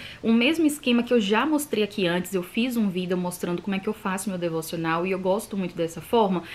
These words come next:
Porém, eu adicionei um plus, uma cerejinha pra esse momento devocional e eu quero mostrar agora pra vocês.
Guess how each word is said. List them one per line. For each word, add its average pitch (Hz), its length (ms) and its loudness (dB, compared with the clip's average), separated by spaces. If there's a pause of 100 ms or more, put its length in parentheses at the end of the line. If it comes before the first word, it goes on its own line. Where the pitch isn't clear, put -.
(200)
Porém, 254 260 4
eu 269 40 2
adicionei 254 680 0
um 254 100 2
plus, 185 580 4
uma 226 160 4
cerejinha 226 720 0
pra 208 160 0
esse 190 200 0
momento 185 340 -2
devocional 170 640 -2
e 175 40 2
eu 175 60 0
quero 175 200 -2
mostrar 180 340 -4
agora 160 240 -2
pra 156 160 -4
vocês. 160 520 -6